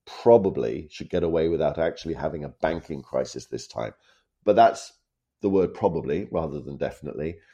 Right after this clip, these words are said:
And secondly, what these problems in crypto in particular, but leverage in general, will reveal,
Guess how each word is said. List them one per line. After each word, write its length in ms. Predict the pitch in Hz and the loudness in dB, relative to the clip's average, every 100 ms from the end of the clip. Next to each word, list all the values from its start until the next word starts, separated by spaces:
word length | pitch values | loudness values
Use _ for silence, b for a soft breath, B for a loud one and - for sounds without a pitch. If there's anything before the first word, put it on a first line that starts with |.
| b b | b b
And 120 | - 87 | -10 0
secondly, 440 | 107 87 80 78 b b - | 0 0 -6 -8 b b 6
what 280 | 113 - | 8 8
these 300 | 113 104 101 | 0 -2 -4
problems 680 | - - 101 101 85 82 - - _ - | -10 0 2 2 -2 -4 -12 -18 _ -8
in 360 | 90 87 87 - _ - | -6 -6 -8 -14 _ -4
crypto 360 | 104 - 92 | -4 -2 -2
in 100 | 85 | -2
particular, 600 | - 90 - - 98 71 - | -4 -10 -8 -6 -4 -4 -4
but 160 | - | -4
leverage 500 | 90 92 92 92 80 | 0 0 0 -2 -8
in 140 | 85 76 | -10 -6
general, 420 | 92 85 80 80 | -4 -4 -4 -8
will 240 | 82 90 | -6 -6
reveal, 720 | 80 80 - 123 113 73 73 | -6 -10 -4 0 0 -2 -8